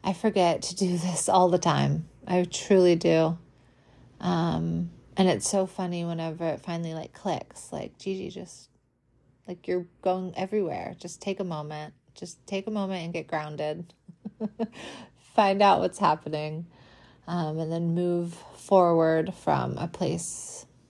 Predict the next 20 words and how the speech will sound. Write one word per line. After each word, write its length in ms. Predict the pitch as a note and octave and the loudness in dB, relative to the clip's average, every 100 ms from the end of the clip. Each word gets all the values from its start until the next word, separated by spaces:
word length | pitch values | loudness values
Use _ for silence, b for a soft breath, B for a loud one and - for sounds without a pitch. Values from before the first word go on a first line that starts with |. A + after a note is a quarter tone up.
| _ | _
a 100 | - | -8
bit 220 | E3 - | -4 -2
more 160 | E3+ E3 | -2 -6
grounded. 640 | E3 D3 D#3 D3+ C#3 F3 - _ _ b b b b b b b - | -4 -4 -4 -4 -4 -6 -14 _ _ b b b b b b b -12
Um, 560 | F3 F3 F3 - - E3+ - - | -6 -6 -6 -8 -10 -12 -18 -2
it 100 | G3 | 4
always 300 | G3 G3+ G3+ | 8 8 6
just 200 | G3+ - | 4 2
changes 560 | - F#3 F#3 G3+ G3 F#3+ | 2 2 2 6 6 6
everything, 580 | F3+ F3+ F3 - D3+ | 6 4 2 2 2
like, 220 | G#2+ F2 - | 0 -4 0
drastically. 640 | C#3 E3+ - G#2+ - - | 2 2 -4 -4 0 0
I'm 120 | F#2 | 0
like, 180 | - - | -2 -4
"Holy 420 | G3 G#3 F2 - | 0 0 2 0
wow, 500 | - - - - F#3+ - - | -2 -2 -2 -2 -6 -10 -6
this 120 | G3+ | -4
is 120 | G3 | -4
so 480 | - - - E3 - | -4 -6 0 4 4
powerful 720 | - F3+ - - - - - | 4 2 2 0 -2 0 0